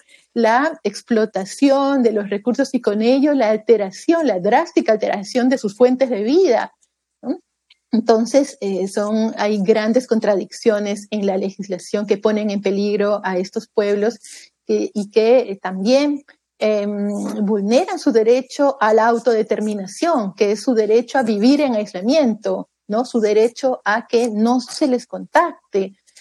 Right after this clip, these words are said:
Em, entonces tenemos estas, e-, estas dificultades. Entonces, ¿cómo se puede reivindicar la intangibilidad? Pues a través de, eh, la adopción de figuras jurídicas,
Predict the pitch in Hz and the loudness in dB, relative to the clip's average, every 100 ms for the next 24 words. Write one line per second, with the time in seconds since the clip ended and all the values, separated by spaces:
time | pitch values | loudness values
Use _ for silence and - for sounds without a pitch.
0 | _ _ 208 196 185 180 190 190 202 208 | _ _ 0 0 0 -2 -2 -2 -4 -4
1 | 202 220 208 262 - 208 214 240 - 220 | -4 -4 0 0 0 -2 0 0 -2 -4
2 | 220 - 269 240 - - _ _ _ _ | -4 0 2 2 -4 -20 _ _ _ _
3 | 226 - 240 240 233 220 196 190 - 185 | -4 2 2 0 -6 -6 -8 -8 -2 -2
4 | 175 190 - 208 254 320 - _ _ _ | -2 -4 -6 -4 -2 -2 -4 _ _ _
5 | _ _ 262 254 294 302 254 226 - 220 | _ _ 0 2 2 0 -2 -2 0 2
6 | 247 269 220 226 202 202 196 - 233 320 | 4 2 2 -2 -6 -8 -10 -2 2 2
7 | 330 226 208 202 202 202 185 190 202 262 | 2 -2 -2 -6 -4 -4 -2 0 0 -2
8 | - 226 247 254 - 220 214 - 196 202 | 0 2 2 0 0 0 0 -4 -2 0
9 | 294 320 - 202 190 220 254 302 302 _ | 0 -2 -6 -4 0 4 4 2 -4 _
10 | _ _ - 190 190 190 190 190 196 190 | _ _ -4 -2 0 0 0 0 0 0
11 | 190 185 - 226 240 277 262 214 - 190 | 0 -4 -4 2 4 4 2 0 -2 -4
12 | 190 254 269 214 214 - 214 214 294 302 | 0 2 2 0 -2 -6 -4 2 2 4
13 | 254 220 226 214 381 - | 0 -2 0 0 0 -6